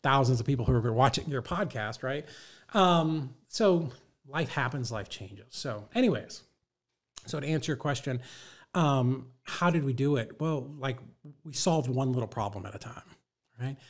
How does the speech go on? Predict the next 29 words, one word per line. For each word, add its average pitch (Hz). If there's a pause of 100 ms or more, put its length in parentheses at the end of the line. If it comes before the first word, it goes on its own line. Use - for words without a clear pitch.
(260)
So 147
the 127
way 127
that, 131
like, 127
a 151
Heather 185
comes - (120)
to -
work 101
for 98
us - (480)
is, 123 (100)
you 139
know, 123
we're 101
scaling 101
up 95
our 104
company 208 (380)
and 139 (260)
<clears throat> -
let 131
me 101 (640)
rewind 135
the 113
tape 123
even 120
more. 98